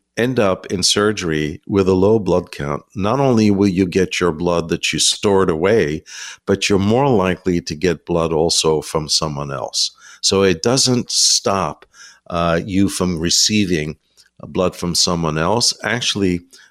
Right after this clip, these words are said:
there's a higher risk of you receiving blood from someone else if you, what we call pre-donate the blood, meaning, uh, donating the blood before surgery.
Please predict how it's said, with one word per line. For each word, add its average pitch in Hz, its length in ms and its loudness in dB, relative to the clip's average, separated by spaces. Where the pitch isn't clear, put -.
there's 85 300 0
a 85 60 -6
higher 110 420 0
risk 117 400 2
of 80 100 -2
you 80 160 -4
receiving 78 600 -2
blood 76 240 -2
from - 180 -10
someone 80 420 -2
else 76 340 -4
if - 180 -8
you, 80 200 -4
what 92 180 0
we 101 80 0
call 87 400 -2
pre-donate 87 920 0
the - 100 -4
blood, 62 340 -10
meaning, 76 540 -4
uh, 80 140 0
donating 82 420 0
the 73 100 -2
blood 76 240 -2
before - 300 -6
surgery. - 500 -4